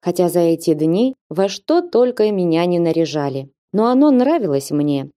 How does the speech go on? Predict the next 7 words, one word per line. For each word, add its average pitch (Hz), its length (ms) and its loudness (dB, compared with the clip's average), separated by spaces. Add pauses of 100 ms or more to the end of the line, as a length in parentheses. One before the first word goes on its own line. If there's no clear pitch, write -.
(100)
и 170 60 0
я 175 240 0
чувствовала 160 760 -2
одобрительное 156 840 -2
внимание 160 560 -2
со 165 160 -8
стороны. 143 580 -6